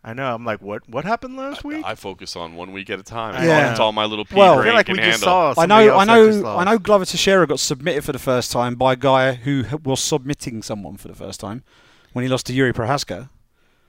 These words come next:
Speaker 1: I
Speaker 3: I
Speaker 1: mean,
Speaker 3: know, I know,
Speaker 1: it's
Speaker 3: I know that
Speaker 1: happening.
Speaker 3: happened.
Speaker 1: That's happening more and more these days. Uh, was it? Oh no, it wasn't Mi-, Magny getting submitted for the first time, was it?
Speaker 2: Mm.
Speaker 1: I feel like it's happening more and more. Like,
Speaker 3: Mm.
Speaker 1: these, these guys that have been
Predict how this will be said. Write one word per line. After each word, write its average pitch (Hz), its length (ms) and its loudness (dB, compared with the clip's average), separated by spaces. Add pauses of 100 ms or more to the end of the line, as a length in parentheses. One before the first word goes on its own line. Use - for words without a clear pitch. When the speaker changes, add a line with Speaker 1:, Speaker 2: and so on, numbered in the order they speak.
(160)
Speaker 1:
I 131 60 -14
Speaker 3:
I - 20 -14
Speaker 1:
mean, 135 120 -4
Speaker 3:
know, 151 140 -2
I 139 140 -4
know, 156 120 0
Speaker 1:
it's - 80 0
Speaker 3:
I - 20 0
know 151 80 2
that 147 80 8
Speaker 1:
happening. 151 120 4 (100)
Speaker 3:
happened. 117 160 -6
Speaker 1:
That's 147 100 -10
happening 190 400 -8
more 226 240 -8
and 226 100 -12
more 233 240 -8
these 151 220 -10
days. 139 400 -6
Uh, 180 300 -2 (260)
was 139 200 -8
it? 135 260 -8
Oh 131 160 -6
no, 127 200 -8
it 117 60 -10
wasn't 165 260 -6
Mi-, 147 240 -4
Magny 135 420 0
getting 117 280 -8
submitted 117 400 -10
for 113 100 -16
the 107 80 -14
first 104 260 -16
time, 101 200 -16
was 107 180 -14
it? 151 140 -14 (1080)
Speaker 2:
Mm. 92 540 -12
Speaker 1:
I 147 60 -2
feel 247 160 2
like 269 120 -2
it's 226 120 -6
happening 214 380 0
more 220 160 -2
and 202 80 -4
more. 208 200 2
Like, 135 220 2
Speaker 3:
Mm. 131 40 -4
Speaker 1:
these, 147 260 -4
these 156 200 -4
guys 156 380 0
that 151 120 2
have 135 140 -4
been 147 320 -4